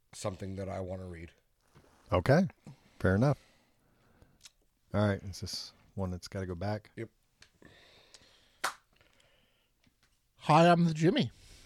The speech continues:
Speaker 2: Hi,
Speaker 1: Hi, the
Speaker 2: the
Speaker 1: Jimmy.
Speaker 2: Jimmy.
Speaker 3: Deadpool, number three. Uh,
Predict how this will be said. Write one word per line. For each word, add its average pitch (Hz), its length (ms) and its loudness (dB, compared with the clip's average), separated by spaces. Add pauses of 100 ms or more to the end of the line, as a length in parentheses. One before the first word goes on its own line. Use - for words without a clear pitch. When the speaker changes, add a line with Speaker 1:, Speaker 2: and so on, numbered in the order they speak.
(360)
Speaker 2:
Hi, 120 640 12
Speaker 1:
Hi, 117 40 10
the 117 220 2
Speaker 2:
the 110 200 8
Speaker 1:
Jimmy. 107 180 4
Speaker 2:
Jimmy. 120 560 4 (1600)
Speaker 3:
Deadpool, 175 540 6 (220)
number 139 220 -4
three. 156 380 -4 (1400)
Uh, 113 220 -6